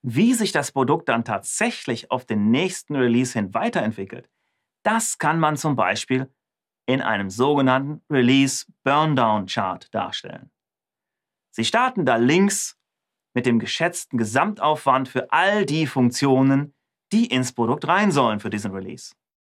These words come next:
Und verfolgen dann, wie sich der Restaufwand von Sprint zu Sprint verringert.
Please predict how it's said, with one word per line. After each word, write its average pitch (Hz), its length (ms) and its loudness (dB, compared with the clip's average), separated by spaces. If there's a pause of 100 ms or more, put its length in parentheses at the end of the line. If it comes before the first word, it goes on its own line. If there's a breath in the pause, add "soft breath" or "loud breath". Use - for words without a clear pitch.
(440)
Und 285 140 2
verfolgen 123 480 0
dann, 165 420 0 (380)
wie 180 80 -2
sich 202 120 0
der 131 160 2
Restaufwand 139 800 0 (520)
von 254 320 0
Sprint 147 540 -2
zu 180 160 0
Sprint 113 480 -2
verringert. 135 640 -2